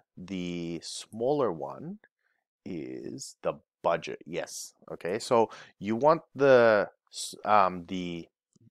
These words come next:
the one that's on top, which is the orange, to be thinner,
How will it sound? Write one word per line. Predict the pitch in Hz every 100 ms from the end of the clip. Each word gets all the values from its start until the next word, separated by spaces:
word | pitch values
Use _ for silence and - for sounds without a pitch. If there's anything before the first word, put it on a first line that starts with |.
| -
the | 101
one | 117 131
that's | 123 -
on | 104 101
top, | - - 92 -
which | 92 90
is | -
the | -
orange, | 92 90 82 -
to | 87
be | 87
thinner, | - - 95 71 62